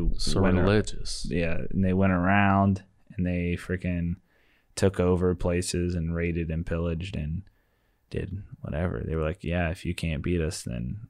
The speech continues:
Speaker 1: Yeah.
Speaker 2: we're better."
Speaker 1: Yeah.
Speaker 2: And so, but then during the Clone Wars, they were like, "No, let's be not that. Let's be peaceful." And so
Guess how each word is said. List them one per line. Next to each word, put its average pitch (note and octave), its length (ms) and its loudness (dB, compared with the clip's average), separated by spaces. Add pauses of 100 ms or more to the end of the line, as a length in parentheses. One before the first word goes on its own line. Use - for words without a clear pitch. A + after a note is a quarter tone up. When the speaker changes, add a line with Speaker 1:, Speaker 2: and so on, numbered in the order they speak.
Speaker 1:
Yeah. F2 220 -2
Speaker 2:
we're F2 160 0
better." E2 480 -2 (580)
Speaker 1:
Yeah. F2+ 160 2
Speaker 2:
And F2+ 160 0
so, F2+ 560 0
but G2 160 -2
then F#2+ 540 2 (160)
during F#2 180 -2
the F2+ 80 0
Clone F2+ 300 0
Wars, F2 240 -2
they F#2 100 -2
were F2 140 -2
like, E2+ 200 -8
"No, G2 220 0
let's - 500 -6 (540)
be F2+ 200 0
not F2+ 420 -2
that. D2+ 340 -6 (360)
Let's - 100 -20
be F#2 160 -4
peaceful." F2+ 540 -2
And F2+ 120 0
so E2+ 360 0